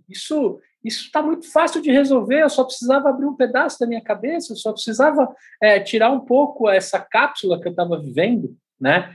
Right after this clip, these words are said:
E hoje eu tenho um orgulho imenso de, de ter colocado os nomes aqui incríveis, assim como o seu. Mas será que todo mundo também tá pronto pra abrir um pedaço do cérebro e entender que existe, né, isso?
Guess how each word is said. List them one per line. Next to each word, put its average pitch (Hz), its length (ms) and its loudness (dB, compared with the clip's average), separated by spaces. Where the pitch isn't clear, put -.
E 156 80 8
hoje 233 160 6
eu 247 60 4
tenho 247 200 0
um 233 40 4
orgulho 214 300 2
imenso 214 640 0
de, 143 300 -8
de - 120 -20
ter 175 120 -10
colocado 190 420 -2
os 147 160 -18
nomes 185 380 0
aqui - 420 -4
incríveis, 214 600 2
assim 175 300 -2
como 208 240 0
o 196 40 -4
seu. 147 460 0
Mas 220 200 2
será 285 240 6
que 285 100 -8
todo 220 260 -4
mundo 185 320 -4
também 185 360 -4
tá 175 100 -2
pronto 214 580 -2
pra 139 160 4
abrir 160 480 -2
um 143 80 -16
pedaço 139 480 0
do 127 80 -8
cérebro 156 440 0
e 147 100 -4
entender 147 560 -2
que 147 140 -4
existe, 143 640 -4
né, 135 220 4
isso? 175 440 0